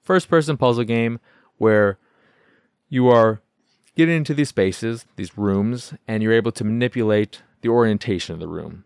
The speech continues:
So you get to the edge of the floor and wall, and then you can rotate. And what you're doing is essentially up to a point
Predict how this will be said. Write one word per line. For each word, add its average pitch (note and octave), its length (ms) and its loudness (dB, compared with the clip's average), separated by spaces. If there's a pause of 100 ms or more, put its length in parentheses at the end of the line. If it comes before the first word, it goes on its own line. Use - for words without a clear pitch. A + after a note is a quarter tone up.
So - 180 -6
you F#2+ 240 -2
get G2+ 220 -6
to G2+ 160 -2
the F#2+ 260 -8
edge G2+ 560 -4 (460)
of F#2+ 760 -4 (340)
the F2+ 420 -8
floor G2 760 0
and F2+ 220 -6
wall, F2+ 480 0 (320)
and F#2+ 160 -6
then F#2 160 -4
you F#2+ 100 -6
can F#2 220 -8
rotate. G2+ 680 -2 (500)
And F#2 380 -6 (760)
what B2 180 0
you're C3+ 160 4
doing A2 500 0
is F#2+ 160 -8
essentially F#2+ 720 -6 (420)
up - 220 -8
to B2+ 160 0
a A#2 60 -2
point D#3 400 -4